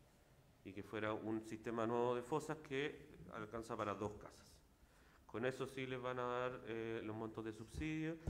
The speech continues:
Y claro, esas son negociaciones largas, de,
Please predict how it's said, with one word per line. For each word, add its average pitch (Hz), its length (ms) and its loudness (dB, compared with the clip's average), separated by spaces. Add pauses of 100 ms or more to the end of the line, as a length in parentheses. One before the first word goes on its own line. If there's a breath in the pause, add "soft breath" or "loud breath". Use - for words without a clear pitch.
(380 loud breath)
Y 120 120 2
claro, 147 180 10
esas 127 160 2
son 147 240 2 (320)
negociaciones 113 720 0
largas, 123 500 6
de, 104 260 2